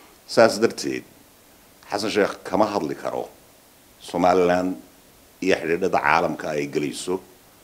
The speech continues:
Somaliland waa dal xor ah. Xidhiidho horena way gashay,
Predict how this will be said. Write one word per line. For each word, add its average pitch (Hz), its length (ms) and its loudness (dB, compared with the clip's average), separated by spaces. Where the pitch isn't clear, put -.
Somaliland 87 500 -2
waa 85 100 0
dal 82 200 -2
xor 104 140 6
ah. 104 180 2
Xidhiidho 87 320 0
horena 92 260 2
way 101 240 8
gashay, 101 460 4